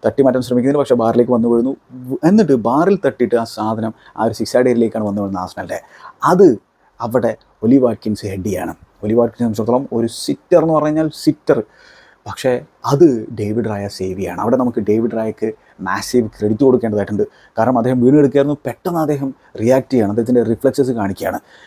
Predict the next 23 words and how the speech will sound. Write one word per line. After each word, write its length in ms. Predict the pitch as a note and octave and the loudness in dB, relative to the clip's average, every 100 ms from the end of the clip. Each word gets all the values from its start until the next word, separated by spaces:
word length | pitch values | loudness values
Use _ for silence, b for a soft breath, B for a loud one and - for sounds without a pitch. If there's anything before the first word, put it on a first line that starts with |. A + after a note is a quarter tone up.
| b | b
എന്നിട്ടാണ് 300 | B2+ D3+ C3 B2 | 2 2 4 2
അദ്ദേഹം 180 | A#2 A2+ | 0 0
അത് 60 | G#2+ | -2
ചാടിയിട്ട് 320 | G#2 G#2 G2+ G#2 | -2 0 -2 0
സേവ് 140 | G2+ | 0
ചെയ്തിരുന്നത്. 340 | G2+ F#2+ G2 F#2 | 0 -2 -6 -8
പക്ഷേ 220 | G2 - C#3 - - | -6 0 0 -2 -4
വാട്കിൻസിനെ 460 | G#2 G#2+ - G#3 E3 | -4 -2 0 0 2
സംബന്ധിച്ചിടത്തോളം 400 | A2 F#2+ E2+ D#2+ _ _ _ - | 0 -4 -6 -8 _ _ _ -8
അങ്ങനെ 240 | G#2+ B2 A2+ | 0 0 0
ഒരു 60 | G#2+ - | -4 -6
ചാൻസ് 400 | A#2+ C3 C#3+ - A#2+ | -2 0 0 -2 -2
പോലും 200 | A#2+ A#2+ G#2+ | 0 2 2
ഡേവിഡ് 200 | A2 G#2+ | 0 0
റായക്ക് 180 | G#2 G#2 | -6 -2
കൊടുക്കാൻ 240 | G#2+ A2 G2+ | -4 -2 -4
പാടില്ലായിരുന്നില്ല. 420 | F#2+ F#2+ F#2 F#2 | -4 -6 -10 -10
അത്തരത്തിലുള്ള 400 | - A#2+ - A2+ B2 b b b b - | -4 -4 -2 0 0 b b b b 0
ഒരു 100 | A#2+ B2 A2+ | 0 0 -4
ഓപ്പർച്യൂണിറ്റി 480 | - A#2 B2 E2+ E2+ | -2 0 0 -4 -6
ആയിരുന്നു. 200 | - - _ - b b b b b b | -6 -8 _ -20 b b b b b b
പിന്നെ 220 | D3 D3 F3 - B B C3+ | 4 4 2 -2 B B 2
ഇവിടെയുള്ള 340 | D3 F3 D#3+ | 6 4 4